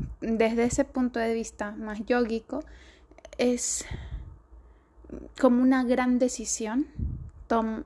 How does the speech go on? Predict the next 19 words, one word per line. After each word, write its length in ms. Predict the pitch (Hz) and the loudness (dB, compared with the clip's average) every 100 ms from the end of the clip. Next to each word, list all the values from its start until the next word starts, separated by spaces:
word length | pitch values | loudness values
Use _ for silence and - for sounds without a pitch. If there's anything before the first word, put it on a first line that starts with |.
| - | -4
des-, 380 | 220 214 214 - | 0 0 -2 -10
decidir 720 | - 190 - 240 233 254 269 - - - - - - | -6 -4 -2 -2 2 2 0 -6 -16 -20 -20 -8 0
a 100 | 220 | 0
quién 360 | - 254 254 | 2 2 4
te 200 | 262 240 | 4 4
abres 560 | 226 233 247 294 - - - - - - - _ | 4 2 2 0 -2 -4 -2 -2 -6 -12 -20 _
o 120 | 233 | 4
a 80 | 208 | 4
quién 320 | 202 226 226 | 2 -4 0
le 120 | 214 | 0
das, 240 | 196 214 277 | 2 0 -2
si 120 | 233 | -2
eres 220 | 208 208 | -4 -4
hombre, 300 | 233 240 285 - - - - | -2 0 -2 -4 -16 -12 2
y 120 | 240 | 2
a 120 | 233 | 2
quién 400 | - 240 214 214 | 0 -2 -2 -2
no. 160 | 240 214 - - - - - - - - - - - - - - _ _ - - - - - - _ - - - - - - - | -2 0 2 4 4 0 -12 -20 -20 -20 -18 -16 -16 -18 -20 -20 _ _ -18 -18 -18 -20 -20 -20 _ -20 -20 -20 -20 -20 -20 2
Y, 420 | 254 240 233 220 | 6 6 6 2